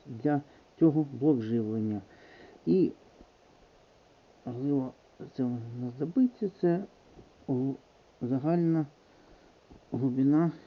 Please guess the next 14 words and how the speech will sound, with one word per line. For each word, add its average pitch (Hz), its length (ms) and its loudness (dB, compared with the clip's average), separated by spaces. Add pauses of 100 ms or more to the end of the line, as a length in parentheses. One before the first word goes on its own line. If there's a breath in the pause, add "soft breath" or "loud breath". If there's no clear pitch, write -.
(920 loud breath)
навісних 131 680 0 (640)
елементів. 143 1000 4
Так, 120 260 -10
одною 131 260 -4
рукою 139 300 -8 (140)
це 139 80 -8 (2250 loud breath)
робить. 170 640 -8 (540)
Ладно, 180 200 -4 (600)
так. 160 160 -14 (1600)
Це 175 60 -4
буде 170 500 0
у 156 160 2
нас 165 280 2 (2750)
двадцять 165 460 -2